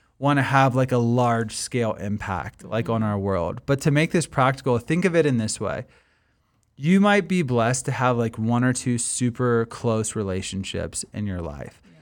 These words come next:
Speaker 1: So who will your life have impacted? Think of it like a, a,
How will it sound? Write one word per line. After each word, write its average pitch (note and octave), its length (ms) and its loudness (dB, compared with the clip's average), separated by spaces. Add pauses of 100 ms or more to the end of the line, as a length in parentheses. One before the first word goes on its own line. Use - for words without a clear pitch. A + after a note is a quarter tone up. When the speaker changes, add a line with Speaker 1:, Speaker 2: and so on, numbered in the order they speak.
(140)
Speaker 1:
So B2+ 340 6
who E3+ 380 2
will E3+ 220 4
your C#3+ 180 0
life B2 240 0
have A#2+ 120 -6
impacted? A2+ 500 -4
Think C#3+ 220 -2
of C#3 100 0
it C3 140 2
like G#2 300 -4 (680)
a, A#2 100 -4
a, - 300 -4